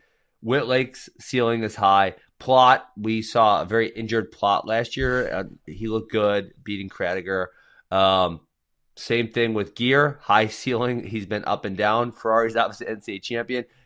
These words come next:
Heavyweight's the one weight where I'm like, "Eh, they don't really have anything there." But that's nine weights where their ceiling right? Their f-, their floor is,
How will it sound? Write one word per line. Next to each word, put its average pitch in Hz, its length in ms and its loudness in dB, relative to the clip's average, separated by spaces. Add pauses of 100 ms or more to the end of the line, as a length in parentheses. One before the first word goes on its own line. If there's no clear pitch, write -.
(100)
Heavyweight's 131 440 2
the - 80 -4
one 104 200 0
weight 98 140 0
where 90 120 -2
I'm 92 100 -4
like, 90 220 -6
"Eh, 92 300 -4
they 87 80 -6
don't 90 100 -6
really 82 100 -6
have 87 120 -6
anything 85 260 -10
there." 95 180 -2
But 92 220 -2 (180)
that's 185 220 4
nine 160 500 6 (160)
weights 160 380 2
where 151 240 6
their 139 240 4
ceiling 190 720 0 (540)
right? 131 420 4
Their 123 100 4
f-, 165 240 -6
their 175 140 6
floor 262 440 8
is, 180 220 -4